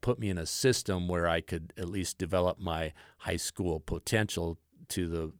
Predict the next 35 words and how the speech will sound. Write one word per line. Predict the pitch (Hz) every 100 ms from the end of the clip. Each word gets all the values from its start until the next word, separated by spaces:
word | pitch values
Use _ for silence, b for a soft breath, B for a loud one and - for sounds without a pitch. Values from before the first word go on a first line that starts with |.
| _
to | - 87
the | 80 78 _ _ _ _ _ _
place | - 92 82 -
where, | - 87 82 78 b b b -
um, | 85 80 78 76 76 85 _
as | 90
a | 80
senior, | - 127 110 95 85
I | 82
was | 82 85 -
recruited, | 87 82 98 85 82 80 b
if | - 117
not | 120 107
by | 95 87
Penn | 110 90
State | - - 110 - _ -
University | 98 98 87 90 - 87
and | 85
Harry | 87 80
Groves, | 127 135 113 - B B B
uh, | - 101 101
then | 90 107 98 92
at | - 98
least | 98 92 -
by | 92
those | 85 87 -
coaches | 87 87 87
down | 90 82
here | 82 85 82
at | 78 -
B | 90
Y | 78
U | 80 92 117 107 101 98
and, | 85 82 -
and, | 87 80 82 87